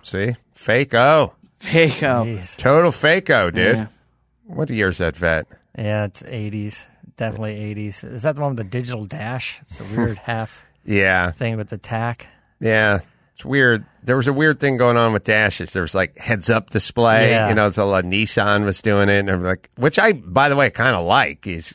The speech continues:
Speaker 1: see
Speaker 3: Yeah.
Speaker 1: how fast you're going on the windshield. But the tack, the, uh, Knight, I think Knight Rider ruined it
Speaker 3: Knight
Speaker 1: for everybody
Speaker 3: Rider.
Speaker 1: 'cause everyone's like, "Oh, we're gonna get all digital."
Speaker 3: Yeah.
Speaker 1: And
Speaker 3: Thank goodness we stuck with the regular steering wheels and not the weird fighter jet handles.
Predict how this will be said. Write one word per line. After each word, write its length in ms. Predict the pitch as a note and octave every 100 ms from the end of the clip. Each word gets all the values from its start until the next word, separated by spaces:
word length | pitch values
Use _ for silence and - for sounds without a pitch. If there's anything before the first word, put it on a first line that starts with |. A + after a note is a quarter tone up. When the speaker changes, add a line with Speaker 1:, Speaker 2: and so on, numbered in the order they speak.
| _
Speaker 1:
see 160 | - D3
Speaker 3:
Yeah. 120 | C3
Speaker 1:
how 40 | F#2
fast 300 | G#2 G#2 G2+
you're 60 |
going 240 | F#2+ F2+ F2
on 140 | E2+
the 60 | D#2+
windshield. 640 | G#2 A#2 - F#2 E2+ F2 - - -
But 220 | - A2+
the 120 | - G#2+
tack, 600 | - D#3+ D#3+ C#3+ A#2 - _ - - _ _ -
the, 340 | - A#2+ A#2
uh, 120 | G#2 G2+
Knight, 320 | G#2 C3 D3+ -
I 100 | F3+
think 180 | A#3+ E3+
Knight 300 | C3 C#3+ B2+
Rider 360 | A2 G2+ F#2 E2 - -
ruined 380 | C3 B2 A#2 G#2+
it 40 | B2
Speaker 3:
Knight 120 | B2+
Speaker 1:
for 40 |
everybody 240 | G2+ A#2+ G#2
Speaker 3:
Rider. 120 | F#2+
Speaker 1:
'cause 80 | G2+
everyone's 200 | C3 C3+
like, 160 | B2 A#2+
"Oh, 460 | D3+ G3+ A3 G3+ D#3
we're 100 | D3+
gonna 200 | E3 E3
get 140 | E3 D#3+
all 160 | D3+
digital." 720 | F#2+ E2 D3+ F#3 C#3+ G#2 F2 -
Speaker 3:
Yeah. 360 | D3 C#3 A2 -
Speaker 1:
And 220 | C#3+ C#3+
Speaker 3:
Thank 120 | F#3
goodness 160 | G#3 F#3+
we 80 | D#3+
stuck 260 | - C#3+ C3+
with 100 | B2+
the 60 |
regular 300 | C3 C3+ B2+
steering 380 | - - D3 C3+
wheels 260 | A#2+ A2+ A#2+
and 80 |
not 140 | B2 B2+
the 80 | B2
weird 300 | B2 C3+ A2+
fighter 340 | - C#3 C#3+
jet 240 | C3 C3+ A#2+
handles. 560 | C3+ B2+ A#2+ A#2 -